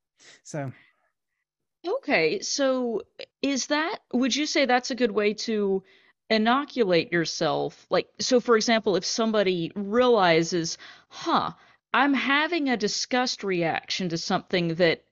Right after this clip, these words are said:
Speaker 2: is not poisonous, it's maybe some social practice
Speaker 1: Mm-hmm.
Speaker 2: that is different or something I've been taught to dislike. Like,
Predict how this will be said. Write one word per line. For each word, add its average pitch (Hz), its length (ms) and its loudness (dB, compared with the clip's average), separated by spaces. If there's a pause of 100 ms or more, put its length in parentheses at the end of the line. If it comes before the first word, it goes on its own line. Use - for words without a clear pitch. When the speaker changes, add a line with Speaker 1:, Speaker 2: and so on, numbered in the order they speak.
Speaker 2:
is 226 220 0
not 247 320 2
poisonous, 175 720 0
it's - 180 -6
maybe 185 300 0
some 180 300 -2
social 185 400 -2
practice 170 540 -2
Speaker 1:
Mm-hmm. 147 80 -4
Speaker 2:
that 156 200 2
is 170 200 -2
different 170 680 -4
or 147 260 0
something 170 320 -4
I've 156 140 -2
been 165 160 -4
taught - 360 -2
to 156 440 0 (380)
dislike. 160 460 0
Like, - 160 -2